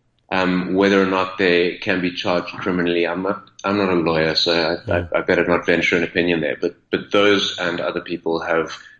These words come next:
Speaker 1: very, very serious questions to answer about their conduct.
Speaker 2: Now, we're hoping today to chat to you a little bit more about the investor, sort of investigative journalism behind some of these issues, but we don't quite have time. So let me just finish with,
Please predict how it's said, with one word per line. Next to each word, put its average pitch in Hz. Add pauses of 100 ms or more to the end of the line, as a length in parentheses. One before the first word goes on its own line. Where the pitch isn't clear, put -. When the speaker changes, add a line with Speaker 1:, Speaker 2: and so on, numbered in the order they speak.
Speaker 1:
very, 90
very 82
serious 78
questions 71
to -
answer 71
about 82
their 76
conduct. 73 (920)
Speaker 2:
Now, 170 (100)
we're 139
hoping 175
today 113
to 107
chat 117
to -
you 107
a -
little 147
bit 131
more 117
about 104 (120)
the 104
investor, 107
sort 113
of 104
investigative 110
journalism 101
behind 117
some 113
of 95
these 87
issues, 101
but 98
we 101
don't 104
quite 104
have 98
time. 104
So 117
let 139
me 208
just 139
finish 139
with, -